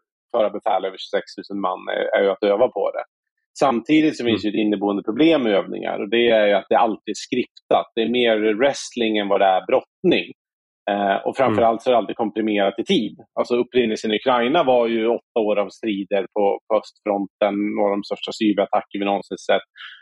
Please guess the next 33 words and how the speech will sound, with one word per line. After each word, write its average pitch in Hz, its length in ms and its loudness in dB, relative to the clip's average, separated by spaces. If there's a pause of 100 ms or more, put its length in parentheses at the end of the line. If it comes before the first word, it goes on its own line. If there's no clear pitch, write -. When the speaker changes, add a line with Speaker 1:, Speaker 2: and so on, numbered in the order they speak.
(280)
Speaker 1:
underrättelseoperationer 107 1160 2 (240)
i, 131 220 2
under 117 180 4
liksom 107 260 0
åtta - 280 0
års 110 140 2
tid, - 380 0 (100)
eller 104 120 2
ja, 85 120 2
ännu 101 200 0
längre 101 300 0
egentligen. 101 420 -6
Speaker 2:
Mm. 90 140 -10 (460)
Speaker 1:
Ehm, 98 260 0 (140)
men 131 220 2
en 143 100 4
övning 147 400 4
blir 120 220 2
alltid 107 280 0
så 107 80 -8
här: 95 260 0 (480)
ja, 220 280 2
de 147 180 -2
senaste 160 260 0
två 175 140 -2
åren 156 300 2
har 151 100 2
vi 147 60 0
haft, 143 240 0
äh, 131 440 0
attacker 123 640 0
mot 120 220 -4 (100)
elnätet, 123 640 0